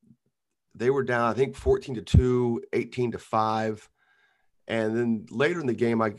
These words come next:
I kinda came back into the gym. I had gone back to check on the, the back, the, the, the auxiliary gym. When I came back in, it was, it was a ten-point game, you know, st-, basically started the second half. And so it was good that Thompson's team, uh,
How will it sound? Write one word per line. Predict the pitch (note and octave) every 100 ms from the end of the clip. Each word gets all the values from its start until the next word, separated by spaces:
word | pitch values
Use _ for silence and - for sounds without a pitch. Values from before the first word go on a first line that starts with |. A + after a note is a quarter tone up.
| -
I |
kinda | A2 C3+ A2
came | - A#2+
back | A2+ A2
into | G2+
the | F#2+
gym. | F#2+ B2 C#3+
I | A2
had | G2
gone | G#2 G#2+
back | G2+ F#2+
to | -
check | G#2 A#2+ -
on | G2
the, | F#2+ -
the | -
back, | G#2+ A#2+ C3 _
the, | G2+
the, | F#2 - - -
the | G2 F#2+
auxiliary | F#2+ G#2+ C#3 B2+
gym. | F#2 F2+ F#2+ G#2
When | F#2+
I |
came | - A#2+
back | G#2+ G2+ -
in, | C#3+ C3 A2+ - _ - - - - _ _ _
it | B2+
was, | B2+ B2+ A#2 G#2+ - - - _ -
it |
was | B2
a | A2+
ten-point | C#3+ D3 C3 C3 A#2
game, | B2 C#3+ C3 A2 G#2+ - _ _ _ _ _ _ _
you | - B2
know, | A2
st-, | G#2+ -
basically | A#2+ B2 -
started | A2+ A#2+ G#2+
the | G2
second | A#2 G2+ F#2
half. | A#2 G#2+ F#2 -
And | F#2+ F#2
so | - B2
it |
was | A#2+ A2+
good | C#3 C3+
that | A#2
Thompson's | B2+ A#2+ A#2 A2+
team, | - A#2 A2+ - _ _ _ _ _ _ _ -
uh, | A#2 G2